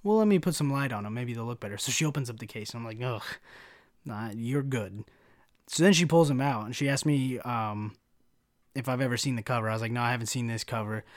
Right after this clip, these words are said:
She goes, "What's a variant cover?" And these come with, uh, certificates of authenticity. Now, your boy, when I hear that, it's like an instant sale, especially when it's a twenty dollar book. Now, I don't usually buy twenty dollar comic books, right?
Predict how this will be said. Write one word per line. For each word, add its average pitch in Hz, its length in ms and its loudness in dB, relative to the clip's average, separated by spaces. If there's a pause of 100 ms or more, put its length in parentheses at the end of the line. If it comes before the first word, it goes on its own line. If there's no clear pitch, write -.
(140)
She - 140 -4
goes, 143 140 4
"What's 151 120 2
a 147 60 2
variant 139 400 4
cover?" 98 380 -6 (280)
And 117 160 2
these 190 160 8
come 120 220 0
with, 117 320 -6
uh, 123 160 -2
certificates 127 640 -4
of 120 100 -6
authenticity. 117 840 -6 (240)
Now, 139 400 0 (760)
your 143 160 2
boy, 143 560 6 (160)
when 143 160 0
I 160 120 4
hear 160 240 4
that, 98 300 -4 (720)
it's 139 160 -4
like 147 160 2
an 139 100 4
instant 123 400 0
sale, 104 580 -6
especially 165 460 6
when 131 140 2
it's 120 120 -2
a 113 60 -4
twenty 131 280 0
dollar 101 280 -2
book. 117 380 -8 (440)
Now, 110 220 -2
I 139 100 2
don't 170 200 4
usually 117 400 0
buy 104 540 2
twenty 113 380 -2
dollar 107 320 -2
comic 104 340 -6
books, 98 280 -12
right? 110 280 -4